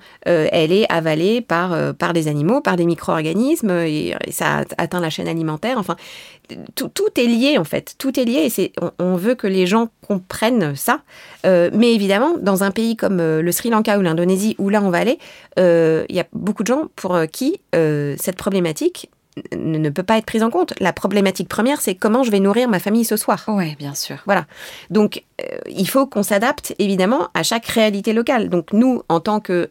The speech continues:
Speaker 1: O N G française, on a un message à diffuser, parce qu'on a de la chance ici de pouvoir diffuser ce message, que, qu'il soit entendu,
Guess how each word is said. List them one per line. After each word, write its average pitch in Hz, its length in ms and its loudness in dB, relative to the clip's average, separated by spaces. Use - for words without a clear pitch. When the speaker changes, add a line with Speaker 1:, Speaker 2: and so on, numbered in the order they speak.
Speaker 1:
O 196 100 2
N 196 140 2
G 185 320 0
française, 180 640 -2
on 180 160 4
a 175 300 2
un 156 120 0
message 175 320 0
à 170 60 2
diffuser, 185 380 -2
parce 185 100 -10
qu'on 156 120 -6
a 147 80 -2
de 147 80 -2
la 156 80 -2
chance 294 400 -2
ici 220 340 -6
de 170 80 -2
pouvoir 165 320 -2
diffuser 185 340 -2
ce 190 100 -4
message, 208 520 -2
que, 165 140 -6
qu'il 160 200 -8
soit 175 360 -2
entendu, 208 600 0